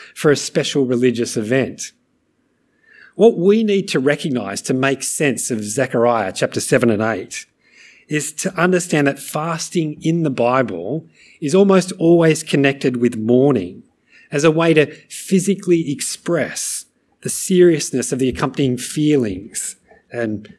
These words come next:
prayers. It demonstrates on the outside what we're feeling on the inside.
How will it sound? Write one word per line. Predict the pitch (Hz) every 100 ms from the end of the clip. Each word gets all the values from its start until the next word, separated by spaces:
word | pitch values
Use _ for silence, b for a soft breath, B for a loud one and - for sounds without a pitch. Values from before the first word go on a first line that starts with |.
| -
prayers. | - 156 143 120 85 82 - - - _ _ _ _ _ -
It | 143
demonstrates | 220 220 - 190 165 165
on | 143
the | 123 127
outside | 156 170 - 110 82 90 135 165 b b
what | 147 156
we're | 151 147
feeling | - - 170 175 135 101 101
on | 123 127
the | 123
inside. | 135 135 - 98 82 90